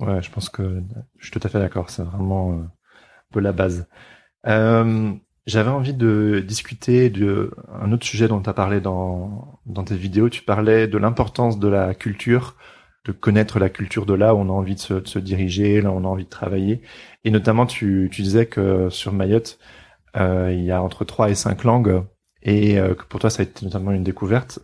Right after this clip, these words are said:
et que t'es en train d'apprendre une des langues de l'île. Et du coup, en tant que designer, j'aurais voulu savoir, euh,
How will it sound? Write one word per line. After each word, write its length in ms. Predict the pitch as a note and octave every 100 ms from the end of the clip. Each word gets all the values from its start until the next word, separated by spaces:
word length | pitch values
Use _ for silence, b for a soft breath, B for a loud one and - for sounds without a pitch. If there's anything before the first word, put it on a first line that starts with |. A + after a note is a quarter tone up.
| A2
et 120 | F#2
que 260 | - F#2+ F2+
t'es 160 | -
en 80 | F2+
train 160 | - -
d'apprendre 640 | F#2+ - A#2 A2 - - -
une 120 | G2
des 80 | F#2+
langues 420 | G2 G2 F#2+ F#2 - B B B
de 120 | G#2+ G#2+
l'île. 180 | C3+
Et 60 | C3+
du 140 | A2
coup, 160 | - D3
en 80 | B2+
tant 140 | B2
que 60 | A#2
designer, 800 | A2+ G#2+ A2+ A#2 B2+ C#3 - - _
j'aurais 200 | - F#2+
voulu 240 | F#2+ G2 G2+
savoir, 440 | - F#2+ G#2+ A#2
euh, 300 | G#2 G2 -